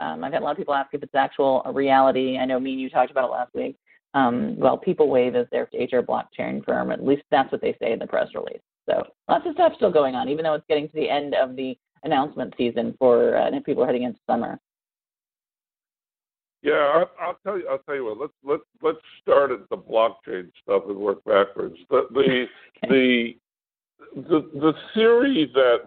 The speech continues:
Speaker 2: what H R needs is a permanent, non-erasable record, right?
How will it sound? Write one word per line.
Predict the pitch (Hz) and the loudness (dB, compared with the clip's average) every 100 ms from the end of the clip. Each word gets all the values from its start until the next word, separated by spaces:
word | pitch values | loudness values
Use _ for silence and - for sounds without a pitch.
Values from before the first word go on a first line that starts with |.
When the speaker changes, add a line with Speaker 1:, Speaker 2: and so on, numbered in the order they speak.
| 123 | -10
Speaker 2:
what | 123 156 156 - | 0 0 0 -6
H | 143 147 - | -10 -10 -6
R | 123 127 | -4 -4
needs | 117 117 110 107 104 - - - | -6 -10 -8 -10 -12 -18 -20 -6
is | 107 107 101 98 95 90 - _ _ _ _ _ - | 0 2 4 4 2 -2 -16 _ _ _ _ _ -4
a | 101 - - | -4 -6 -18
permanent, | - 151 160 151 131 113 107 _ _ _ _ _ _ _ | -4 0 2 0 2 0 0 _ _ _ _ _ _ _
non-erasable | 98 107 113 123 107 110 117 123 101 101 87 | 0 4 4 2 2 0 -4 -8 -6 -6 -4
record, | 92 95 117 123 _ _ _ _ _ | -6 -6 -14 -20 _ _ _ _ _
right? | 117 | -8